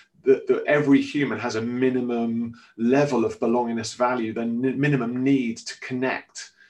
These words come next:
and be, you know, in significant, lasting interpersonal relationship. Now, that's, that's what we're designed for. That's what we're built for.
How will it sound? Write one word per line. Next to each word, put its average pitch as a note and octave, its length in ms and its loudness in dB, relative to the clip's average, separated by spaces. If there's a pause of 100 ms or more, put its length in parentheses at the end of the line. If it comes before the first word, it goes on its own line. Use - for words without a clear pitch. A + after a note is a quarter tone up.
(160)
and A#2 360 -4
be, A#2 380 -4
you B2+ 100 -2
know, G#2 220 -4
in A#2+ 420 -4 (240)
significant, B2 800 -6 (100)
lasting A2+ 400 -2
interpersonal G#2+ 500 -6
relationship. C3 760 -2 (220)
Now, B2+ 200 -4 (680)
that's, - 460 -6
that's C#3 360 -2
what C3 280 2
we're B2 200 4
designed B2+ 640 2
for. - 240 -4
That's G#2 180 -4
what F#2 100 -6
we're A#2+ 100 0
built C3 420 4
for. - 420 -8